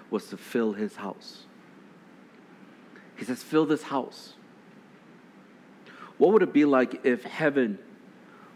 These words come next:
was filled with people who did not know him at one time, but because of your investment,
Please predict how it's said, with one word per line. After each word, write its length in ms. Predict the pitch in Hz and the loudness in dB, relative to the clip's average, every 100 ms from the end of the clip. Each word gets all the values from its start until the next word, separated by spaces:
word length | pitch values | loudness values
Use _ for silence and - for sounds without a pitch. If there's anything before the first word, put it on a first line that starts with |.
| - - - - - - - - - | -20 -20 -20 -20 -20 -20 -20 -20 -14
was 220 | - 104 - | -8 -6 -8
filled 600 | - 143 143 123 101 101 - - | -2 6 6 6 0 -6 -18 -8
with 180 | 101 - | -8 -6
people 500 | - 151 - 107 95 - - - - - - - - - - - - - - - - | -2 -2 0 -4 -4 -14 -20 -20 -20 -20 -20 -20 -20 -20 -20 -20 -20 -20 -20 -20 -10
who 160 | - 123 | -2 -2
did 200 | - 139 | 0 2
not 280 | 151 156 147 | 4 2 2
know 220 | 131 127 | 0 2
him 300 | 123 117 - - - - | 0 0 -4 -20 -12 -4
at 120 | 117 | -2
one 240 | 107 120 117 | 0 0 -2
time, 360 | - 113 110 | -2 -2 -2
but 160 | 107 104 | -2 -2
because 340 | 120 143 127 | -2 0 2
of 200 | 127 113 - - - - - - - | 2 0 -8 -20 -20 -20 -20 -20 -4
your 240 | 120 143 | 4 4
investment, 640 | 151 131 131 127 - 104 | 4 4 2 0 -6 -10